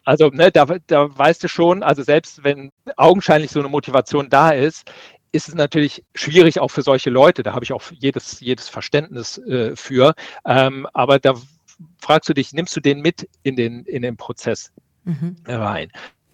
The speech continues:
Speaker 1: Ähm, berufliches Umfeld, ja, Aussage, „Ich bin super happy in meinem Job, bestes Team ever.“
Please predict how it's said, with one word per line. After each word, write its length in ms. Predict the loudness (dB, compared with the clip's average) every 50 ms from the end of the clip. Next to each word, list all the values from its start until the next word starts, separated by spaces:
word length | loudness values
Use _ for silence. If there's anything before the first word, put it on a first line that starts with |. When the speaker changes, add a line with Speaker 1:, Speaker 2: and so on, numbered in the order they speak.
| _ _ _ _ -20 -20 -20 -8 -2
Speaker 1:
Ähm, 380 | 0 2 2 2 0 -4 -10 -18 -20 -20 _ _ -4
berufliches 560 | -2 2 2 2 2 2 0 0 0 0 -2
Umfeld, 640 | -4 -10 -10 -8 -6 -4 -2 -2 -2 -4 -6 -12 _ _ 0
ja, 200 | 2 2 2 4
Aussage, 420 | 4 4 4 6 4 4 4 2 0
„Ich 140 | -6 -6
bin 100 | -6 -6
super 260 | -6 -4 -2 0 2 2
happy 280 | 2 2 0 0 -2
in 80 | -2 0
meinem 260 | 2 0 0 0 -2
Job, 320 | 2 4 4 4 2 _ -6 0
bestes 440 | 0 0 0 0 -6 -10 -12 -12 -12
Team 260 | -16 -14 -14 -10 -6
ever.“ 380 | -2 -2 2 4 4 2 2